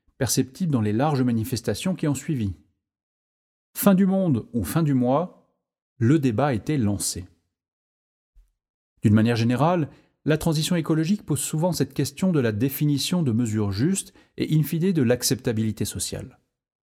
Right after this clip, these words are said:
Comment renoncer aux énergies fossiles sans créer de la frustration sociale et économique, notamment dans les pays qui en dépendent encore massivement pour leur développement économique ? Comment renoncer à la croissance immodérée de nos productions et de nos consommations,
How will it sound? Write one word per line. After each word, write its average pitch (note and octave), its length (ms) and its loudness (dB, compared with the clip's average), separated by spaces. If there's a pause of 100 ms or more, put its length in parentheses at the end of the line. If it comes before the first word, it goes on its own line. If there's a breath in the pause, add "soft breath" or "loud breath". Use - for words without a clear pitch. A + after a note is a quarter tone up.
(640)
Comment F3+ 220 6
renoncer D#3+ 360 2
aux E3 80 2
énergies C3+ 360 2
fossiles G3+ 600 -2
sans - 320 -2
créer F3 260 0
de D3+ 80 2
la C#3 120 2
frustration - 520 -4
sociale B2 380 -2
et G#2+ 40 -2
économique, A2 640 -2 (540)
notamment D#3 400 4
dans D3 100 2
les C3 120 0
pays D3+ 280 0
qui C#3+ 140 0
en A#2+ 80 0
dépendent B2 320 0
encore A2 320 -2
massivement D3 680 0
pour E3 120 -2
leur A2+ 140 0
développement B2 420 -2
économique ? G#2+ 640 0 (1160)
Comment B2+ 200 6
renoncer A2+ 320 2
à A2 40 2
la G#2+ 100 0
croissance - 380 -2
immodérée A2+ 400 0
de A2 80 2
nos G2 120 2
productions A2+ 520 -2
et G#2 40 -2
de G#2 80 0
nos G2+ 100 -2
consommations, C3+ 760 -2